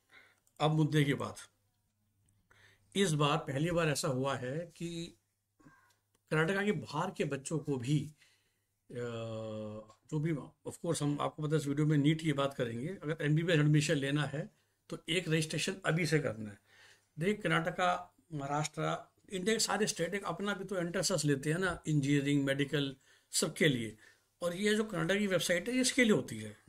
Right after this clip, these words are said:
This website is not only for एमबीबीएस, राइट? तो जो इनका सबसे पहला आ रहा है, यूजी सीईटी दो हज़ार चौबीस, ये हमने खोल लिया।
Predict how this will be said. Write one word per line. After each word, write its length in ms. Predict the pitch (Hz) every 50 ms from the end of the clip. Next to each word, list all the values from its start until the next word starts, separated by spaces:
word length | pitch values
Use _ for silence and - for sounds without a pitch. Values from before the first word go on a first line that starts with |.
| -
This 180 | 131 165 175 165
website 420 | 165 170 160 - 196 196 202 202
is 160 | 220 190 165 180
not 140 | 196 202 196 202 175
only 280 | 165 180 185 185 202 190 -
for 240 | 170 170 214 262 262 - _ _ _ _ _ _ _ _ _ _ _ _ _ _ _ _ _ _ _ _ - -
एमबीबीएस, 560 | 165 202 202 196 165 135 117 110 107 - -
राइट? 280 | 160 196 208 160 147 - - - _ _ _ -
तो 100 | 151 147
जो 120 | 147 170
इनका 120 | 175 180 170
सबसे 320 | - 202 156 - - 214
पहला 300 | 214 175 151 156 170 175
आ 120 | 165 160
रहा 120 | 156 165 175
है, 200 | 190 196 139 131
यूजी 500 | 143 160 165 160 147 160 180 185 190 196
सीईटी 460 | - - 156 160 165 160 151 170 175
दो 240 | 156 139 143 139 139
हज़ार 140 | 139 156 147
चौबीस, 400 | 147 131 120 123 131 127 127 160
ये 100 | 185 190
हमने 240 | 160 175 175 175
खोल 220 | 160 160 160 170 175
लिया। 400 | 156 131 113 107 117 165 214